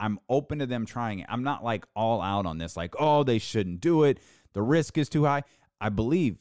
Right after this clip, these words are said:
the risk is incredibly high, but I believe they should try it.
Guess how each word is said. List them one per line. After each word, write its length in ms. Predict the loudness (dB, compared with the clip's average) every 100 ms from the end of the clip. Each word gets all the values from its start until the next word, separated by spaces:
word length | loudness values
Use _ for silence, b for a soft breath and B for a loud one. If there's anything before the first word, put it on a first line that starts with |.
| _
the 80 | -6
risk 500 | -2 2 2 0 -4
is 160 | -2 -4
incredibly 800 | -6 -10 -14 -4 -2 0 0 -2
high, 220 | -2 -6 b b
but 80 | -2
I 100 | 0
believe 400 | 0 0 0 2
they 120 | 0
should 280 | 0 -2 -4
try 280 | -4 -6
it. 100 | -6